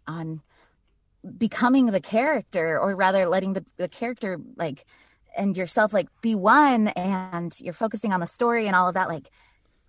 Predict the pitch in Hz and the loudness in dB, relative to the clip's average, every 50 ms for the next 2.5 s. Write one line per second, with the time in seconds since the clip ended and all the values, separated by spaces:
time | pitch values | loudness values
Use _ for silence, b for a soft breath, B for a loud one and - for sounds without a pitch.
0 | _ _ _ _ _ _ _ _ _ _ - - 240 - - 392 311 220 247 339 | _ _ _ _ _ _ _ _ _ _ -10 -10 -8 -6 -2 0 2 2 2 2
1 | 330 320 196 175 - - 220 175 151 156 - - 131 135 151 165 214 170 165 - | 2 0 -2 -2 -2 0 2 2 2 0 0 -2 -2 -2 0 0 0 2 6 8
2 | 285 269 - 269 - 226 247 214 208 | 8 8 8 6 4 6 4 4 4